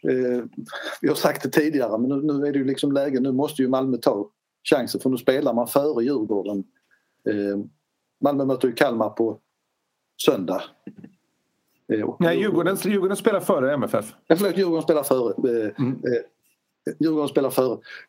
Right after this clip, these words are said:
Speaker 1: Och det, det innebär ju att, att Malmö liksom har återigen liksom det här i sina händer, eh,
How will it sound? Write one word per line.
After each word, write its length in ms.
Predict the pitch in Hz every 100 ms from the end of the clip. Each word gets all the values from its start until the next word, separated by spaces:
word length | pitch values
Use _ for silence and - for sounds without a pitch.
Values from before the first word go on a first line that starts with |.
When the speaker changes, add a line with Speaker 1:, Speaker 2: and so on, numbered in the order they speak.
| -
Speaker 1:
Och 120 | 151
det, 320 | 160 156 156
det 120 | 156
innebär 280 | 160 165 143
ju 80 | 131
att, 140 | 127
att 200 | 127 127
Malmö 300 | 135 135 127
liksom 400 | 123 113 120 110 104
har 580 | 107 101 - 151 117 107 _ _ _ _ _ _ _ 180
återigen 540 | 147 135 135 170 135
liksom 300 | 107 113 117
det 80 | 117
här 160 | 127 107
i 40 |
sina 200 | - 107
händer, 500 | 110 117 85 85 85 - _ _ _ _ _ - 113
eh, 280 | 101 90